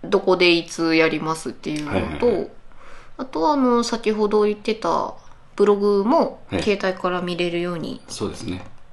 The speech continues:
Speaker 2: あと、ビービーエスもとりあえず直直リンクつけとこうか。
Speaker 1: ははは、
Speaker 2: とりあえず。
Speaker 1: そうですね。
Speaker 2: うん。で、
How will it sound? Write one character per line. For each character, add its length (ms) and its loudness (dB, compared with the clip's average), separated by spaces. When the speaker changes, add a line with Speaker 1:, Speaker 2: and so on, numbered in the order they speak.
Speaker 2:
あ 100 -4
と、 200 0
ビ 240 -2
ー 40 -4
ビ 80 4
ー 20 4
エ 20 2
ス 100 -4
も 80 2
と 100 -6
り 60 0
あ 40 -2
え 20 -4
ず 80 -4
直 160 -8
直 360 -4
リ 100 -4
ン 60 -4
ク 140 -10
つ 100 -10
け 80 -10
と 80 -10
こ 120 -10
う 60 -14
か。 160 -10
Speaker 1:
は 100 -2
は 0 -
は、 60 -10
Speaker 2:
と 120 -2
り 100 -4
あ 40 0
え 80 -20
ず。 80 -16
Speaker 1:
そ 100 -4
う 60 -2
で 120 -4
す 160 -10
ね。 140 -8
Speaker 2:
う 40 -4
ん。 20 -4
で、 380 0